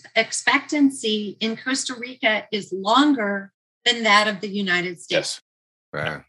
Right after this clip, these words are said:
Speaker 1: Right? So that's, um, some pretty incredible numbers. Uh, they have hospitals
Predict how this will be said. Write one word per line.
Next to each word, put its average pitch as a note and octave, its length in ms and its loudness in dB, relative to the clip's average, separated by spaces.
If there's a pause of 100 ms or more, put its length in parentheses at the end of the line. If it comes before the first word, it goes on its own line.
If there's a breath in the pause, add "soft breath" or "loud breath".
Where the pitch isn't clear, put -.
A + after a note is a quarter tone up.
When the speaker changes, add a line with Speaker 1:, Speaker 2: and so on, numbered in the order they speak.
(100)
Speaker 1:
Right? A3 280 -12
So A#3+ 180 4
that's, A3+ 400 4
um, B3 180 -2
some - 240 0
pretty D#4 300 4
incredible C4 500 2
numbers. G#3+ 720 -6
Uh, F3+ 200 0
they G3 200 0
have G#3 180 -4
hospitals A#3 800 -4